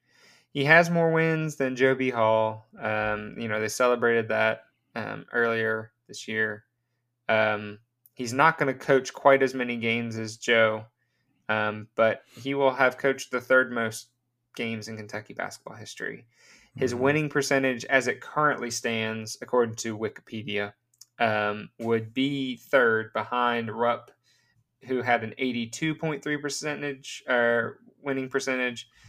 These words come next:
Speaker 1: uh, and Pitino had a eighty-one point four, and currently he's at eighty-one point one, and it's probably gonna go down throughout the
Speaker 2: Yeah.
Speaker 1: rest of the season. So, um, you know, he won,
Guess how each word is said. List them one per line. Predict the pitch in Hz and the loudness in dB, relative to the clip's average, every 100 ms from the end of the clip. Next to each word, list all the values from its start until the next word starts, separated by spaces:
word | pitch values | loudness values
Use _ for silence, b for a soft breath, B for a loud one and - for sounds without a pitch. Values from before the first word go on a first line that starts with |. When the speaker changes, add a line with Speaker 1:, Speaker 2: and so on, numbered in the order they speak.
| b _ | b _
Speaker 1:
uh, | 110 113 110 110 | 0 2 2 0
and | 123 117 117 113 | -2 0 -2 -4
Pitino | 117 - 135 127 120 | -10 -8 -4 0 2
had | 120 110 | 2 2
a | 113 127 | 0 -2
eighty-one | 120 123 117 120 113 | -2 -4 -4 -4 -6
point | 117 113 | -8 -10
four, | - - - - _ | -10 -12 -12 -14 _
and | 113 113 | -14 -8
currently | 135 135 117 | -4 -4 -6
he's | 117 120 110 | -10 -6 -6
at | 104 | -4
eighty-one | 120 117 110 110 110 | -4 -4 -4 -6 -6
point | - 110 107 117 | -6 -6 -6 -2
one, | 139 151 139 131 | 2 4 2 0
and | 107 | -6
it's | 107 | -8
probably | - 151 156 139 | -2 4 6 4
gonna | 123 113 | 2 0
go | 113 | 2
down | 113 139 143 135 127 B B B B _ | 4 4 6 2 -2 B B B B _
throughout | 131 120 113 | 6 8 8
the | |
Speaker 2:
Yeah. | 123 | 6
Speaker 1:
rest | 113 127 | 4 2
of | |
the | 113 | 2
season. | 131 123 123 127 | 0 0 0 -2
So, | 110 135 117 113 101 139 | 2 4 6 4 2 4
um, | 131 123 120 113 - _ _ | 6 4 0 -6 -14 _ _
you | 151 131 | -4 -2
know, | 110 104 113 - | -2 -4 -8 -16
he | 139 131 | -6 -4
won, | 127 143 147 147 147 143 | -2 0 2 2 0 -6